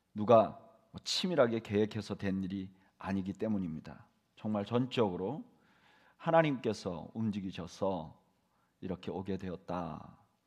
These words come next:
믿었기 때문입니다. 그런데 한편으로 염려도 굉장히 많았어요. 어, 그레이스 밸리 교회라는 교회가 기존에 오랫동안,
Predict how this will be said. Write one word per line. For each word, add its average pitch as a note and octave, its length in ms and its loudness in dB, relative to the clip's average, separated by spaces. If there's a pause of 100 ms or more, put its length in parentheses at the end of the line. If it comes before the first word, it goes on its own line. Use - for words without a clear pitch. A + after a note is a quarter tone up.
(1600)
믿었기 G2 380 -2
때문입니다. E2+ 720 -6 (1200)
그런데 C3+ 260 4
한편으로 D#3 1000 4
염려도 B2+ 500 4
굉장히 G#2+ 420 0
많았어요. F2+ 640 -4 (1200)
어, F#2 720 -8
그레이스 B2 380 2
밸리 A#2 320 4
교회라는 G#2+ 560 2
교회가 F2+ 840 -8 (720)
기존에 A#2 560 2 (280)
오랫동안, A2+ 760 2